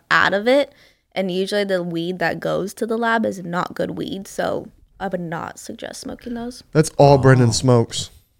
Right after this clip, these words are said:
Speaker 3: Just those little fucking
Speaker 2: That's all he smokes
Speaker 3: Mm-hmm.
Speaker 2: 'cause it's convenient for him. That's the pussies that they're talking about in South Park. <laughs> No, I'm just, just kidding, Brendan.
Speaker 3: Uh, who has the lowest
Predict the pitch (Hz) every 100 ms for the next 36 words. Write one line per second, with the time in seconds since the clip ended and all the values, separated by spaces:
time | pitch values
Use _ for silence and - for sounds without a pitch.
0 | _ _ - 87 - 80 78 76 - 80
1 | 127 135 131 127 120 127 110 107 - _
2 | 87 85 147 131 120 - 135 123 127 123
3 | 117 104 113 104 101 - _ _ _ _
4 | _ _ _ 127 127 - - - 208 196
5 | 170 147 139 - - - - - 135 131
6 | 127 185 175 175 147 147 127 120 165 160
7 | - 113 135 123 127 127 185 127 107 -
8 | - - - - - 120 - - 139 117
9 | - 113 - - _ _ - - - 60
10 | - 87 82 - _ - 208 247 262 202
11 | 185 160 147 127 101 107 117 127 123 -
12 | -